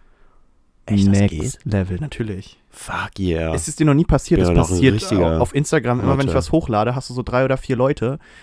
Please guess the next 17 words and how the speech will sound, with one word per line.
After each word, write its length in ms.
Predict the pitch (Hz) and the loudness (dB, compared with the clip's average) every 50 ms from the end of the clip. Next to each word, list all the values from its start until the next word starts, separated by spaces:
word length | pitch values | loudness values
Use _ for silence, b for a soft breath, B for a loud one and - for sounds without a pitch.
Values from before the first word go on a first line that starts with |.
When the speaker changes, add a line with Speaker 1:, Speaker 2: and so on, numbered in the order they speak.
| B B B | B B B
Speaker 2:
die 80 | 123 107 | -8 -6
einfach 300 | 120 143 - 160 - - | -6 -6 -6 -8 -10 -8
nur 240 | 151 147 143 139 - | -6 -6 -6 -6 -8
gerade 260 | - 135 135 131 123 | -10 -10 -10 -10 -10
die 160 | 120 123 117 - | -10 -14 -16 -14
Top-Hashtags 1000 | - - 160 160 _ _ _ _ _ - - - 147 143 - - 170 160 - - | -10 -8 -8 -8 _ _ _ _ _ -18 -8 -8 -8 -8 -8 -12 -14 -14 -14 -10
durchgehen 520 | - 156 170 - - - 190 190 214 214 b b b b - 101 | -8 -8 -8 -8 -8 -8 -8 -8 -8 -8 b b b b -6 -2
Speaker 1:
Ja. 160 | 85 82 - | 0 0 0
Speaker 2:
und 100 | 85 127 | 2 2
dann 120 | 135 139 - | 0 0 -2
irgendwie 400 | - 139 - 135 131 123 - - _ - - | -4 -6 -4 -4 -6 -6 -6 -10 _ -10 -2
doppelt 340 | - 143 - - 160 - - - | -2 -2 0 0 -4 -4 -6 -8
draufdrücken 560 | - - 131 147 - - - 180 180 - 180 | -2 0 0 0 -2 -2 -4 -4 -4 -4 -10
quasi 300 | - - 160 170 - - | -10 -6 -6 -6 -6 -8
bei 100 | 151 135 143 | -10 -8 -6
dir, 140 | 143 147 151 | -4 -6 -6
folgen 560 | - - - - 135 139 156 170 180 175 | -6 -6 -2 0 0 0 0 -2 -4 -6